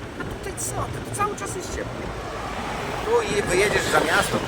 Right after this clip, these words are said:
kurde, chcesz banana, zerwiesz banana, wpierdolisz banana i zobaczcie, nie? U nas, żeby coś takiego było, dziewczynka mała siedziała na motorynce, nie, nie, nie, niepojęte.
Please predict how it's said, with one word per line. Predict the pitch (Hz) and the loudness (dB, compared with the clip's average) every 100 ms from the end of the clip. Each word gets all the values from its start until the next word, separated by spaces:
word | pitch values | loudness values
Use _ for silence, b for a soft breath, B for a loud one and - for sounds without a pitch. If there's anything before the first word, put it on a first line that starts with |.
| - | 0
kurde, | - - | 0 2
chcesz | 180 156 | 2 4
banana, | 143 156 165 147 | 2 2 0 2
zerwiesz | 147 151 147 | 4 4 0
banana, | 127 120 135 135 | -2 0 0 0
wpierdolisz | 127 - 123 117 | -2 -2 -2 -2
banana | 113 117 107 107 | -4 -4 -4 -4
i | - - - 113 - 80 - - - - - - - - - - - | -6 -4 -4 -4 -6 -6 -6 -8 -8 -8 -6 -6 -6 -6 -6 -6 -2
zobaczcie, | - 101 - - - | 0 2 0 -4 -6
nie? | - - - - - - | -6 -8 -8 -8 -8 -6
U | 190 | -2
nas, | 220 - | 0 0
żeby | 196 | -2
coś | 190 170 | -2 -2
takiego | 196 180 175 170 | -2 -2 -4 -4
było, | 170 185 | -2 -2
dziewczynka | 156 - 180 160 156 | -2 -4 -4 0 0
mała | 156 151 | 2 0
siedziała | 147 147 160 | -2 0 0
na | 156 | 0
motorynce, | 147 139 131 175 131 | 0 0 -2 -2 -4
nie, | 127 - - 160 170 | -6 -6 -8 -6 -6
nie, | 170 170 170 170 175 | -6 -6 -6 -6 -6
nie, | 175 - | -6 -6
niepojęte. | - 185 175 135 113 | -8 -6 -6 -6 -8